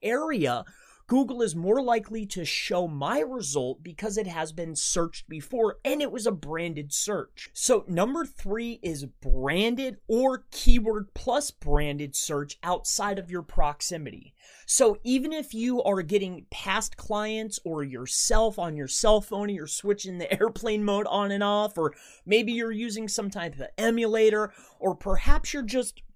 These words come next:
doing it manually, or you actually are running campaigns that you're getting and triggering searches,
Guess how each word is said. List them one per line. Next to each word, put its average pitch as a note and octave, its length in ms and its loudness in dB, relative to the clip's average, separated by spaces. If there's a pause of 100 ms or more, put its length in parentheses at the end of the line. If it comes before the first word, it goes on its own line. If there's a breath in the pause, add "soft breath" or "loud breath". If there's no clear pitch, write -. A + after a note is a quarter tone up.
(140)
doing A#3 320 0
it A3 120 -2
manually, A3+ 680 -2 (240 loud breath)
or G3+ 160 10
you G3 160 4
actually G#3 400 0
are F#3+ 100 0
running F3+ 340 -2
campaigns G3+ 800 10
that F#3+ 120 -4
you're E3 140 -8
getting G#3 340 2
and E3+ 100 -8
triggering F#3+ 560 -2
searches, A3+ 680 -4